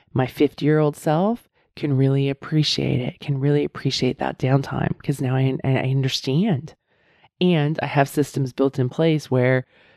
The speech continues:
that I can be prepared. I'm managing that risk aspect. So remember, not everyone in your life is going to like your boundaries. And again,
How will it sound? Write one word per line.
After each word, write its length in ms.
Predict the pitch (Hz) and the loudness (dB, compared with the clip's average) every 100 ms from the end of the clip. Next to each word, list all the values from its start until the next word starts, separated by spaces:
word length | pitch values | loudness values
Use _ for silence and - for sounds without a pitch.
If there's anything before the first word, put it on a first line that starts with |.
| _ | _
that 240 | 139 135 - | 0 0 0
I 120 | - 143 | -2 -4
can 200 | 151 135 | -2 0
be 140 | 143 | 0
prepared. 580 | - 131 - 196 156 120 | 0 -4 -4 0 0 0
I'm 140 | 120 | -2
managing 440 | 131 131 139 131 127 | 0 2 0 0 -2
that 180 | - | -2
risk 280 | - 131 - | -2 -4 -2
aspect. 580 | - 101 - - - - - _ _ _ _ _ _ _ | -2 -2 -2 -2 -2 -4 -20 _ _ _ _ _ _ _
So 380 | - 160 143 - - - | -2 0 0 -4 -20 -8
remember, 640 | 160 165 196 220 175 131 - - | 0 2 2 2 0 -2 -4 -2
not 240 | 160 180 _ - | 0 0 _ -2
everyone 380 | 170 202 214 208 | 0 2 2 2
in 120 | 190 | 2
your 100 | 170 | 2
life 260 | 151 147 147 | 2 0 -4
is 100 | - | -2
going 160 | 139 | 0
to 80 | 139 | 0
like 260 | 127 123 - | 0 -2 -2
your 100 | 147 | -2
boundaries. 720 | 127 113 139 156 226 - - _ _ _ _ _ _ _ _ - | -2 -4 -4 0 0 -2 -14 _ _ _ _ _ _ _ _ -2
And 200 | 156 151 | 2 2
again, 600 | 147 180 180 131 - 135 | 2 2 2 0 -4 -12